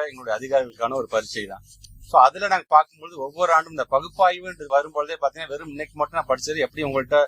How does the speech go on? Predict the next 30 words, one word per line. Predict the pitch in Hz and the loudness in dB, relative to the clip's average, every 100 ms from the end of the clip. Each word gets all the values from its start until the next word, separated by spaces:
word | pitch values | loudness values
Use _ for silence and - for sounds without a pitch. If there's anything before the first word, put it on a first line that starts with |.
| _ | _
லாஸ்ட் | 113 131 - 156 | 6 6 6 -10
இயரோட | 147 135 | -8 -6
கம்பேரிசன் | 123 143 135 123 | -4 -2 -4 -4
மத்தோடதும் | 117 143 139 139 147 - | -4 0 0 0 -6 -8
இருக்கும். | - 135 104 | -12 -10 -10
அதுல | - - - - _ - | -10 -10 -8 -8 _ -2
ஒவ்வொன்றிலையும் | 147 175 208 202 208 175 | -2 2 0 2 2 2
எப்படி | 190 | -4
நாம | 180 160 147 | -2 -2 0
வந்து | 156 | 4
அதிகப்படியாக | 139 156 165 156 143 151 | 2 2 -12 -8 -2 -2
நம்மளை | 151 135 131 | -2 -8 -6
வந்து | 120 131 156 | -8 -10 -6
ஃபைன் | 139 147 156 | -4 -4 -6
டியூன் | 156 135 | -10 -6
பண்ணிக்க | 123 120 123 | -6 -4 -6
வேண்டும் | 117 127 135 127 | -4 -4 -2 -4
என்கிற | 117 110 | -4 -6
விதத்தில் | 110 127 131 143 | -4 -6 -4 0
தான் | 156 - | 0 -2
டீச்சர்ஸ்க்கான | 202 - 214 - - 156 120 | -10 0 0 0 0 0 0
ட்ரைனிங் | 123 139 151 131 | -2 -2 -2 -6
வந்து | 120 139 | -8 -8
இன்னைக்கு | 139 104 | -10 -12
வந்து | 110 127 | -14 -8
நாங்க | 110 107 95 - - - - | -8 -4 -6 -8 -18 -16 -6
அதிகப்படுத்துவோம். | 113 131 147 - 117 156 147 | -2 0 0 -2 -8 -6 -2
இன்னும் | 170 165 | 0 2
அதை, | 139 | 4
அது | 117 131 | 2 4